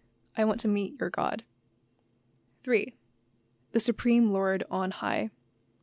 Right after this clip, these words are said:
My research on the literature of early Korean Catholics reveals a literature of constant experimentation with the highest stakes of life and death.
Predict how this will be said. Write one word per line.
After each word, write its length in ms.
My 80
research 360
on 120
the 80
literature 560
of 320
early 260
Korean 320
Catholics 560
reveals 340
a 80
literature 500
of 180
constant 560
experimentation 800
with 100
the 60
highest 480
stakes 400
of 120
life 240
and 120
death. 320